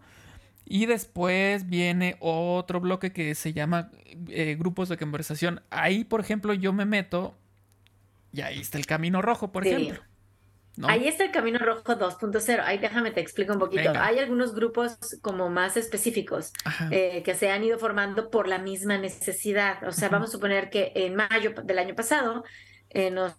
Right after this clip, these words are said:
Speaker 2: re-, tuvimos la oportunidad de reunirnos con un grupo de mujeres ya graduadas del Camino Rojo e hicimos algo que llamamos el Camino Rojo dos punto cero. O sea,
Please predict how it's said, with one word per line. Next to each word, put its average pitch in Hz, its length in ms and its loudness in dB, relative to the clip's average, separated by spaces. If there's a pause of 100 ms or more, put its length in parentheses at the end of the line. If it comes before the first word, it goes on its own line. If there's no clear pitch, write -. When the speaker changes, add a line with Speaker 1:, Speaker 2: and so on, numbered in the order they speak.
(120)
Speaker 2:
re-, 190 240 2
tuvimos 208 280 0
la 226 60 4
oportunidad 202 360 0
de 202 60 2
reunirnos 208 500 0
con 185 160 -2
un 196 120 -2
grupo 214 360 0
de 185 60 4
mujeres 180 460 -2
ya 214 160 2
graduadas 220 640 0
del 196 120 -4
Camino 185 320 -2
Rojo 233 460 0
e 196 100 4
hicimos 208 720 -2
algo 185 220 2
que 196 100 0
llamamos 175 440 -2
el 202 120 2
Camino 185 420 -2
Rojo 185 280 0
dos 277 220 0
punto 226 260 0
cero. - 220 -4
O - 40 -6
sea, 202 180 4